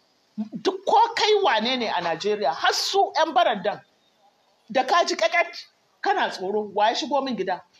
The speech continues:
Da in ka shiga gona kana tsoro, in kana ofis kana tsoro, ka sa C C T V ko ina, wa zai shigo, wa zai buge ni? Kuma a kashe ka, a kashe banza. Ko kai waye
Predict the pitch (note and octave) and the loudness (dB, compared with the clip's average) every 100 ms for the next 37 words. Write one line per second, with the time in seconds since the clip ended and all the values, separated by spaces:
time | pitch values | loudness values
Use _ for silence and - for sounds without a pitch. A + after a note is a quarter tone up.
0 | _ - F#3+ C#4+ F#4+ G#4+ G4+ - A#3+ A#3 | _ -4 -2 0 0 2 2 2 0 0
1 | B3+ B3 A#3 C4+ G3+ F3+ F3+ A3 D#4+ G#4+ | 0 -2 -2 -2 -2 -4 -4 -4 0 2
2 | F#4 A3+ C4 A#3 - B3+ G3+ F3 F3 G3+ | 2 2 0 -2 -6 -2 -2 -4 -4 -2
3 | D4 C#4+ B3+ A#3+ A3+ B3 B3 A#3+ A#3+ A3 | 2 2 2 0 -4 -6 -6 -6 -4 -4
4 | F#3 F3+ F#3+ G3 B3+ A#3+ A3 A3+ F#3 F#3+ | -4 -2 0 0 0 -4 -2 0 0 0
5 | G#3 F3 E3+ D#3+ - _ _ _ _ _ | -4 -6 -8 -10 -14 _ _ _ _ _
6 | - A#4 - D5+ - G#4 - C4+ - - | 2 2 2 0 0 0 0 -2 -2 -2
7 | - - G#4+ D#4 A3+ A3+ A3+ G#3 - _ | -2 0 0 0 0 0 -2 -6 -8 _
8 | _ _ _ _ - F#4+ G4+ G4+ G4+ F#4+ | _ _ _ _ -2 2 2 2 4 4
9 | C4+ | 4